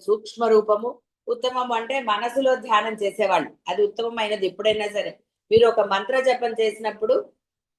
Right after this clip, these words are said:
మనసులో చేసుకునేది అంటే పెదవులు కూడా కదపనిది ఉత్తమం, అత్యంత ఉత్తమం అదే. పెదవులు కలుపు, క-, అంటే పెదవులు బయట వాళ్ళకి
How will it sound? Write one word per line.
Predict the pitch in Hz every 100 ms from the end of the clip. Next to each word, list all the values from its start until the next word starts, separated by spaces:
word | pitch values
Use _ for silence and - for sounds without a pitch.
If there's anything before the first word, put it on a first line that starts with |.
| _ _ _ -
మనసులో | 190 240 269 277 262
చేసుకునేది | 247 226 - 226 226 226 285 359 - _ 202
అంటే | 220 277 247 - _ _ _ 214
పెదవులు | 214 233 254 262 233
కూడా | 247 254 254
కదపనిది | 214 202 220 247 262 269 349 440 - _ 185
ఉత్తమం, | 180 165 147 _ _ _ _ _ _ _ _
అత్యంత | - - 254 240 226
ఉత్తమం | 233 220 202
అదే. | 180 202 - _ _ _ _ _ _ _
పెదవులు | 233 269 285 277
కలుపు, | 233 240 240 - 185 190
క-, | 226 226 202 190
అంటే | 233 254
పెదవులు | 233 240 240 247 240 233 226 226 _ _ 214
బయట | 220 226 233
వాళ్ళకి | 226 226